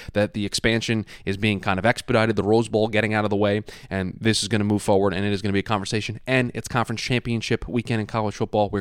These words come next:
gonna get the college football playoff, uh, on Sunday, so I figured it was very timely to bring you this show here on Thursday. We got a fun one tonight in the N F L.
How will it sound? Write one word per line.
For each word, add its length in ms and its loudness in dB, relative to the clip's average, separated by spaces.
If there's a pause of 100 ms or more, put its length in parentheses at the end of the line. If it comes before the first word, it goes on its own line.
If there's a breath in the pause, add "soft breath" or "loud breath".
gonna 180 2
get 140 -2
the 80 -8
college 300 0
football 360 0 (220 loud breath)
playoff, 480 2
uh, 220 0
on 180 -4
Sunday, 380 2
so 140 -2
I 20 0
figured 240 4
it 40 0
was 80 -2
very 160 2
timely 480 2 (220 loud breath)
to 80 0
bring 220 4
you 100 2
this 140 4
show 360 4
here 220 4
on 120 2
Thursday. 280 4
We 80 6
got 100 8
a 40 4
fun 180 4
one 140 4
tonight 260 2
in 80 4
the 100 6
N 100 6
F 100 4
L. 240 4